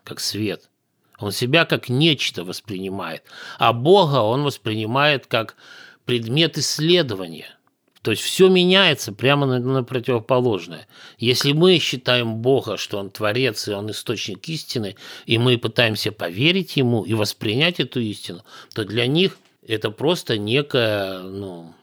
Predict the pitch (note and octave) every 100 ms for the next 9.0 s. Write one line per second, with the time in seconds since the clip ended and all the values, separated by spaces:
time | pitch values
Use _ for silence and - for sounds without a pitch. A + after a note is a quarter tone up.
0 | - A2+ A#2 A#2+ B2 A#2 D3 D3 _ -
1 | - G2 B2+ B2+ E3+ F#3+ A#3 D#3 A#2 A#2+
2 | D#3+ - A#2+ A2+ A#2 A#2 G#2+ G2 - -
3 | F#2+ G#2 A#2+ B2+ D3+ F3+ - G2+ E2+ -
4 | - A2 A2 G2 D3+ D#3 D3 B2+ - C3+
5 | C3 G2 E2 D#2+ _ _ - - - -
6 | A#2+ - D3 D3 - A#3 G#3 C3+ C3+ C#3+
7 | - D3 B2+ D3+ D#3 C3+ B2 C3+ C3+ D3
8 | C#3 B2+ B2+ C3 - A#3+ A#3 C3 F#2